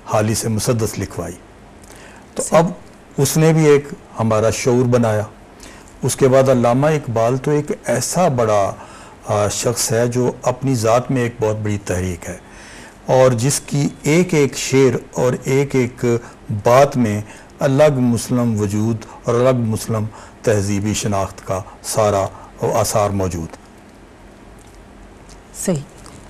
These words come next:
Speaker 2: बड़े अच्छे तरीके से सर, आपने बड़े जामे अंदाज में इस, अ, बात को हमारे ऊपर वाज़ेह किया। अब यहाँ से एक और सवाल मेरे जहन में जन्म लेता है कि तश्कील पाकिस्तान में अदब का मजमूई तौर पर क्या किरदार रहा है,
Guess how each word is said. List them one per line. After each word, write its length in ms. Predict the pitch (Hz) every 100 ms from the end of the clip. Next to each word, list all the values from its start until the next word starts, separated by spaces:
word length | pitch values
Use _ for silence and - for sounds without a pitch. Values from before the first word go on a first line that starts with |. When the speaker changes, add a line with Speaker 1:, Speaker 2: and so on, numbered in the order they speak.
| -
Speaker 2:
बड़े 180 | 208 233
अच्छे 300 | 233 208 233
तरीके 380 | 208 196 190 208
से 140 | 208
सर, 80 | 190
आपने 300 | 180 175 196
बड़े 200 | 185 180
जामे 340 | 165 190 185 208
अंदाज 400 | 202 175 165 160
में 260 | 175 165 -
इस, 240 | 208 - 175
अ, 560 | 165 160 156 - 165
बात 280 | 156 160 165
को 100 | 202
हमारे 260 | 175 165 165
ऊपर 180 | 170
वाज़ेह 300 | 160 156 175
किया। 280 | 180 170 151 - - - - -
अब 120 | 208 196
यहाँ 220 | 233 247
से 140 | 247
एक 180 | 226 226
और 140 | 220
सवाल 340 | 233 214 190 185
मेरे 200 | 175 175
जहन 200 | 180 175
में 140 | 175
जन्म 280 | 160 165 170
लेता 260 | 156 151 175
है 140 | 175
कि 260 | 175 180 175 - - - - -
तश्कील 500 | 262 - - 277 302
पाकिस्तान 600 | 277 190 180 170 180 151
में 180 | 143 - - - - - -
अदब 320 | 196 185 240
का 140 | - 247
मजमूई 520 | 202 170 170 220 269
तौर 220 | 254 196
पर 180 | 185 175
क्या 220 | 160 165
किरदार 400 | - 147 147 143
रहा 240 | 143 143 143
है, 200 | -